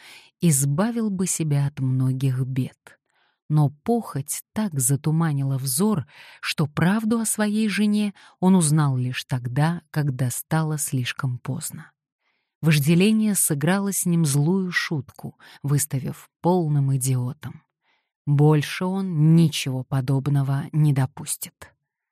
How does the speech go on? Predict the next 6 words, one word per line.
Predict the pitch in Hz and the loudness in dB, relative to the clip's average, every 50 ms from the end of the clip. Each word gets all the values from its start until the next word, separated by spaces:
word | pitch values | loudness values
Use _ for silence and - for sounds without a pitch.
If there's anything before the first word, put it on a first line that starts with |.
| _ _ _ _ _ _ _ _ _ _ _ _ _ _ _ - | _ _ _ _ _ _ _ _ _ _ _ _ _ _ _ 0
«Осторожнее | - 170 170 - - - - - 160 160 165 175 202 226 226 247 247 254 233 180 147 | 2 4 4 4 2 0 2 2 4 4 4 2 2 0 -2 -2 -2 0 0 0 0
с | 131 135 | 0 0
графиней», | 139 147 147 143 139 131 - - 135 127 143 147 143 156 - _ _ _ _ _ _ | 0 2 2 2 2 -2 -4 -6 -8 -6 -6 -8 -12 -14 -16 _ _ _ _ _ _
предупредил | - - 156 135 135 135 - 143 135 123 131 135 127 135 | 0 2 2 2 2 0 2 0 0 2 0 0 0 0
его | 131 127 131 127 | 0 0 -2 -2
Брюс, | 131 131 139 160 180 - - - | -2 0 0 0 0 -2 -4 -6